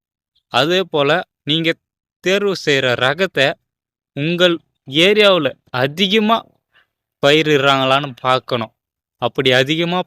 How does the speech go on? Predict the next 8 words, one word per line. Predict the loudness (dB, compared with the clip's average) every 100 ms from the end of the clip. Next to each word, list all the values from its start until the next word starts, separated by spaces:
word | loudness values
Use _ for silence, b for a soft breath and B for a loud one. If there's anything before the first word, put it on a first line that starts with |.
| 2
பயிரிட்டாங்கன்னா, | 2 2 0 -2 0 -2 -4 -6 -6
அந்த | -4 0 2
ரகம் | 2 2 -2 -6
சரியான | -8 0 0 2 -2 -2
ரகம் | -2 -2 -4
கிடையாது. | -2 2 4 4 0 -6 _ _ _ _ _ _ _ -4
ஏன்னா, |
அந்த | 0 0